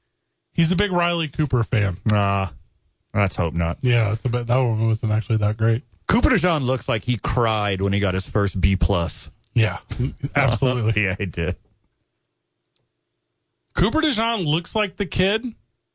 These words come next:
Speaker 1: that would kick you in the back of the kneecap when standing in line at an amusement park. Also, that happened to me one time, and the, the kid kinda did look like this Cooper DeJean.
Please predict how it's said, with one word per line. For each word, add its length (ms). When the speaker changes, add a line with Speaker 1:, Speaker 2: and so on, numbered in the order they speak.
Speaker 1:
that 80
would 120
kick 260
you 100
in 80
the 60
back 280
of 60
the 80
kneecap 540
when 120
standing 380
in 140
line 500
at 100
an 120
amusement 520
park. 360
Also, 220
that 140
happened 280
to 40
me 80
one 180
time, 200
and 100
the, 100
the 160
kid 240
kinda 240
did 180
look 200
like 140
this 140
Cooper 240
DeJean. 300